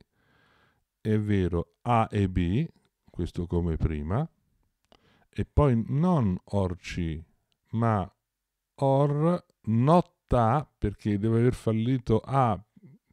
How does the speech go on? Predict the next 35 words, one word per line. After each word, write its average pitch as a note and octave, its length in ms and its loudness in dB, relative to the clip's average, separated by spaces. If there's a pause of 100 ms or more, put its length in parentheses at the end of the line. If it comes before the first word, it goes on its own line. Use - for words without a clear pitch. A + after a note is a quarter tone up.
per G2 180 0
non F#2+ 260 0
aver G2 340 0
avuto F#2+ 680 -4 (760)
e F#2+ 180 -4
per F#2 160 2
non G2 140 2
essere G#2 240 -2
stato G2 240 -8
seguito G2 380 -6
il F#2+ 120 -6
CAT, F2+ 440 -8
perché - 240 -8
se, G2+ 260 -4
se - 160 -4
viene C#3 220 2
se-, - 200 -4
seguito A2 300 -2
il G#2+ 80 -2
CAT, G2 520 -4 (320)
l'unificazione A2+ 640 0
con B2 140 0
C - 120 -4
non A2+ 220 2
c'è G2 180 -2
più. G#2+ 280 -2 (920)
Quindi G#2 580 0
il G#2+ 100 -6
significato A#2+ 480 2
dal C3+ 140 2
punto A#2+ 240 2
di A#2 60 4
vista A2+ 160 0
dichiarativo G#2 1080 -2
è, F#2 240 -2